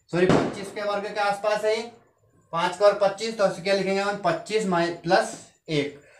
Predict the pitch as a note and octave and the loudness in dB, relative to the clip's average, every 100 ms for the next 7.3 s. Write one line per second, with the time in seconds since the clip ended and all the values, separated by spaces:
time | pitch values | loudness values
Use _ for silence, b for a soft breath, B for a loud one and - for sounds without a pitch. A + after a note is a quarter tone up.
0 | b - D#3 F#3 F#3 A3 A3 G#3+ - G#3 | b -6 0 2 2 0 -4 -6 4 6
1 | G#3 A3 G#3+ F3 D3 - A#2 - - _ | 6 4 4 2 2 -2 -8 -8 -18 _
2 | _ _ _ F3+ G3 G3+ F#3+ F#3+ A3 - | _ _ _ 0 2 2 0 0 0 -2
3 | - _ _ - C#3 G#3 G3 G3+ G3 G3+ | -14 _ _ -4 0 0 0 2 4 4
4 | - F#3+ F3+ D#3+ C3+ - - D#3+ F3 - | 2 0 0 0 -2 -4 -4 0 0 0
5 | F#3+ F#3+ G3 F#3+ F#3+ F3+ G3 G3+ - C3+ | -2 0 -2 0 0 2 2 0 -4 -12
6 | B2+ B2 - - b b D#3 D#3+ F#3 F#3+ | -6 -6 -8 -18 b b -4 0 2 2
7 | F#3+ F3 F3 | 4 2 2